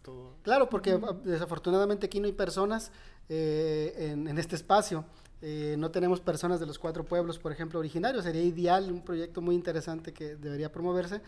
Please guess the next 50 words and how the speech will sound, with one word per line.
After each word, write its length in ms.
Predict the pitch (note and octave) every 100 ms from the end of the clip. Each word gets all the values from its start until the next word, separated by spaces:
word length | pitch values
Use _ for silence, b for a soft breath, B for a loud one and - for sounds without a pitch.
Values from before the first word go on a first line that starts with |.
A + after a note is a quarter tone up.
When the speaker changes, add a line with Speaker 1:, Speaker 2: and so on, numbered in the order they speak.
| B B -
Speaker 2:
es 80 | D#3+
que 80 | F#3
justamente 440 | A3 A#3 A3 A3
en 60 | G#3
este 140 | G#3
espacio, 400 | G#3 - G3+ G#3
no 120 | G3+
solo 400 | G3 G#3 G#3+ G3+ B B -
en 100 | D3+
este 180 | E3 G3
espacio, 500 | - F#3 F3+ G3 F3
en 80 |
esta 180 | E3 F3+
sala, 340 | F3+ G3+ G3+ A#3 B B
sino 240 | - D#3+
en 80 | D3+
todo 220 | C#3+ F3+
el 60 | G#3
museo 340 | F#3+ E3+ F#3+
podamos 360 | G3 E3+ E3+ F3+
tener, 380 | F3 E3 E3+ F3+ B B B -
eh, 220 | D#3 D3+
la 140 | D#3 D#3
presencia 640 | D#3 - A3+ A#3+ G3+ D#3+
cotidiana 640 | - D#3+ E3 D#3+ F#3+ A#3 G3+
de... 260 | D#3 D3
de, 500 | D3+ C#3+ C#3+ C#3 C#3+ C#3 - - - - - -
mm, 200 | F3 D3+
personas 460 | D3 E3 D#3 A3 A3+
pertenecientes 840 | E3+ F3 D#3+ - E3+ E3+ F#3 F#3 B B B
a 140 | E3+ D#3+
cada 200 | G3+ A3
uno 160 | A3
de 80 | F#3+
estos 160 | F#3 E3+
cuatro 240 | F3 D#3+
pueblos 240 | F3 D#3+ D#3+
originarios. 520 | D3+ D#3 A3 C4+ G3
Y 40 |
entonces 340 | E3 F3+ G3+ F#3+
sí 120 | G#3+
escuchar, 580 | G3+ F3+ E3+ G3+ C4+ A#3
eh, 140 | F3+
si 160 | D3+ E3
no 100 | E3
podemos 400 | E3+ G3+ G#3 G3
ir 140 | G3+ G3+
hasta, 400 | G3+ G3 F#3 D#3
hasta 160 | - F#3
allá, 220 | G#3+